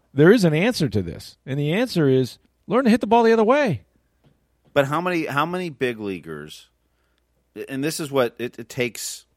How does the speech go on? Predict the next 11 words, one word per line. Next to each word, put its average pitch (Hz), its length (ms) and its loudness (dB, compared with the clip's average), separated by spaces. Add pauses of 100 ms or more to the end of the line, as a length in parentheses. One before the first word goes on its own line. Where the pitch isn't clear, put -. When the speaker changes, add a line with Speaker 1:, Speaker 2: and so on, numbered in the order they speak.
(180)
Speaker 2:
years 101 480 -6
to 95 140 -10
make 85 300 -10
these 85 180 -14
adjustments. 71 640 -14 (360)
How 175 80 -8
many 220 140 -8
big 127 220 -2
leaguers 101 300 -4
are 101 60 -6
really 98 300 -6